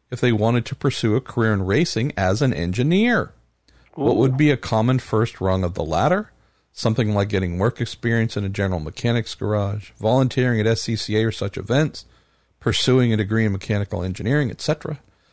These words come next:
Speaker 1: Well, thanks for sending this in, Dustin. First of all,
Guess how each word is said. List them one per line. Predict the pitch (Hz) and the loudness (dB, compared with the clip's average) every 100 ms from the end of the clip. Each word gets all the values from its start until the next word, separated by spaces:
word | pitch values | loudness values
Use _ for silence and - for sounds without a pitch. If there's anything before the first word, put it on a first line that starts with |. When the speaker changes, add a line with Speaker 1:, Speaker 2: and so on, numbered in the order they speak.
| _ - | _ 2
Speaker 1:
Well, | 127 156 208 - _ _ _ _ _ _ _ | 4 6 4 0 _ _ _ _ _ _ _
thanks | _ 139 117 | _ 2 2
for | - 110 | 0 0
sending | 120 104 | 2 2
this | 92 - | 0 0
in, | 95 92 - _ _ | -2 -4 -8 _ _
Dustin. | 98 101 - 101 95 _ _ _ | -2 0 -2 -2 -2 _ _ _
First | _ 139 - | _ 0 2
of | 117 | 0
all, | 107 101 113 | 2 2 0